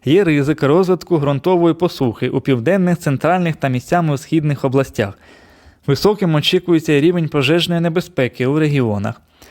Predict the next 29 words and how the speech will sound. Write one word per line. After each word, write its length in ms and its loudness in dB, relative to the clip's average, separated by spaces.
Третя 320 0
декада 440 2
липня 440 2
може 400 2
стати 380 0
більш 260 0
прохолодною 680 0
та 120 -2
вологою, 580 0
оскільки 440 -2
є 160 4
передумови 600 2
для 180 2
розвитку 420 0
північно-західних 1400 -2
циркуляційних 720 -2
процесів, 680 -2
у 80 0
ході 280 2
яких 340 0
на 80 0
територію 520 2
України 520 -2
інтенсивніше 920 0
почнуть 460 -4
надходити 520 0
свіжі 400 0
повітряні 520 0
маси 460 0